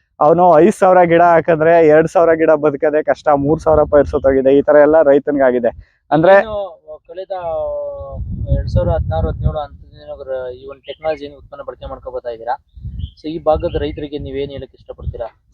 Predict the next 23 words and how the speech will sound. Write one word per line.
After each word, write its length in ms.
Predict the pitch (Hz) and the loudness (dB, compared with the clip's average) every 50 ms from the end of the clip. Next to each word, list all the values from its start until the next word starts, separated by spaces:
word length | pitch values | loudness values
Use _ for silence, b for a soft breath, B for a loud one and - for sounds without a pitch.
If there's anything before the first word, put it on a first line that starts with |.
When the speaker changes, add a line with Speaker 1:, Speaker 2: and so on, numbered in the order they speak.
| 135 | 0
Speaker 1:
ಸರ್, 160 | 160 170 170 | 2 2 2
Speaker 2:
ಈಗ 60 | 151 127 - _ _ _ - - | 2 0 -6 _ _ _ -6 -2
Speaker 1:
ಈಗ 120 | 139 151 | 2 4
ಟೆಕ್ನಾಲಜಿಯ 760 | 165 175 - 160 147 - 180 185 190 185 180 170 175 185 185 185 185 180 | 4 4 4 0 0 2 2 4 6 6 4 4 4 6 6 6 6 6
ಏನ್ 280 | 175 160 170 180 180 175 | 6 6 4 4 4 2
ಉತ್ಪನ್ನಗಳಿದೆ, 840 | 165 151 _ - 190 180 180 180 175 170 175 175 170 175 180 180 170 | 0 0 _ 0 -2 0 2 0 2 4 4 4 4 4 4 4 4
ಈ 20 | |
ಉತ್ಪನ್ನ 500 | 160 160 160 160 - - 180 180 180 180 | 4 2 2 0 0 0 0 2 2 2
ಬಳಸಿರೋದ್ರಿಂದ 800 | 175 143 147 143 143 - - 180 175 180 175 165 170 170 165 143 135 127 139 151 151 - - | 2 4 4 2 2 2 2 4 4 6 6 4 4 2 2 2 2 2 2 0 -2 -4 -4
ಇವತ್ತು 300 | 156 151 165 175 180 190 | 0 2 2 2 2 2
ನಮ್ 240 | 180 170 151 156 160 | 0 2 2 0 0
ತೋಟದಲ್ಲಿ 500 | - 180 175 175 165 - 175 170 175 165 | 2 2 2 2 2 2 2 4 4 6
ಎರಡ್ 200 | 160 160 165 165 | 6 6 4 4
ಸಾವಿರ 280 | - - 170 170 165 160 | 2 2 4 4 4 4
ಪೈರ್ನ 440 | 156 - 165 160 165 165 180 175 170 | 2 2 2 4 4 4 2 0 0
ನಾನ್ 180 | 175 170 170 | 0 0 0
ನಾಟಿ 240 | 156 139 143 - 165 | 2 0 0 0 0
ಮಾಡಿರೋದು, 400 | 156 156 156 156 156 156 156 165 | -2 0 2 2 4 4 4 4
ಎರಡ್ 220 | 165 151 151 156 | 4 4 4 2
ಸಾವಿರ 220 | 151 - 160 156 156 | 2 2 2 2 2
ಪೈರ್ನ 340 | 139 - 151 151 151 160 165 | 0 0 0 0 0 2 0
ನಾನು 180 | 165 156 151 | 0 0 0
ಬದುಕಿಸ್ಕೊಂಡಿದ್ದೀನಿ. 1080 | 135 135 131 127 - 156 - - 151 139 131 123 113 113 107 101 - _ _ _ _ | 0 -2 -2 0 0 -2 -2 -2 -4 -2 -2 -2 -2 -4 -8 -10 -12 _ _ _ _